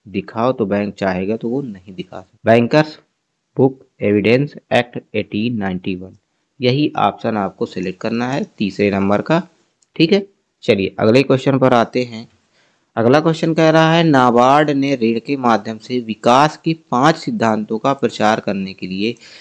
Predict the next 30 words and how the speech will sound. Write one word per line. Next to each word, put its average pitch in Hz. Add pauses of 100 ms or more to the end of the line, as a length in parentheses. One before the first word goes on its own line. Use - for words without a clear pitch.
(180)
वीवीवी 135
कार्यक्रम 110
शुरू 92
किया। - (100)
तो 156
नाबार्ड 139
के 151
द्वारा 135
एक 131
कार्यक्रम 113
शुरू 127
किया 123
गया 123
था, 156
कौन 123
सा? 165
वीवीवी। 110 (480)
अब 143
कह 165
रहा 165
है 156
आगे 151
कि 170
वीवीवी 143
का 147
पूर्ण 127
रूप 123 (120)
क्या 95
है? 98 (440)
नाबार्ड 110